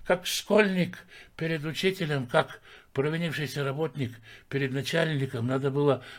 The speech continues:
понурив голову, потупив взор долу, стоять и не поднимать на него глаз. Всевышний говорит: «В моем завете вы стоите передо мной, прочно вы стоите,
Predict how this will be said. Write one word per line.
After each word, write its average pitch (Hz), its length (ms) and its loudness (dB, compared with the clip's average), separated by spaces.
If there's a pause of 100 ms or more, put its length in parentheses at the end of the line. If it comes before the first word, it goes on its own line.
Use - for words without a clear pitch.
(100)
понурив 160 460 0
голову, 156 680 2 (360)
потупив 123 1000 0 (260)
взор 139 680 2 (240)
долу, 147 680 2
стоять 156 580 -4 (300)
и 143 120 -4
не 151 120 -4
поднимать 131 500 -6
на 127 60 -6
него 117 500 -4 (240)
глаз. 123 320 -2
Всевышний 190 320 -4
говорит: 185 240 0
«В 175 60 -4
моем 208 240 2
завете 180 600 -2 (260)
вы 175 260 -2
стоите 170 480 -4
передо 131 380 -6
мной, 151 380 -2 (380)
прочно 135 400 -2
вы 110 120 -6
стоите, 175 600 -4